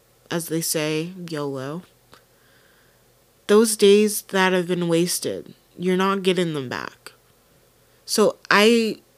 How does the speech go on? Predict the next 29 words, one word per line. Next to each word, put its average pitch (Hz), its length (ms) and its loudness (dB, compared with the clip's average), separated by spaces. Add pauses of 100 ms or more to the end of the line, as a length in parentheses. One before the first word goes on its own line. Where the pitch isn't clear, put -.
urge 180 300 0
you 185 200 2
to 180 220 -6
every 202 240 0
day 185 200 2
make 180 320 -2
a 175 60 -8
conscious 180 520 -6
choice 165 480 -2 (440)
to 208 120 0
do 202 200 2
what 240 180 0
makes 196 380 -2
you 190 400 0
light 175 300 0
up 165 200 -4
inside. 143 560 -10 (220)
It's 202 200 -2
so 180 200 2
worth 156 360 -4
it. - 240 -12 (1120)
So 196 300 4
if 190 80 -2
that's 196 280 2
going 196 300 0
to 220 120 -4
the 214 80 0
movies 220 640 0
or 180 680 -2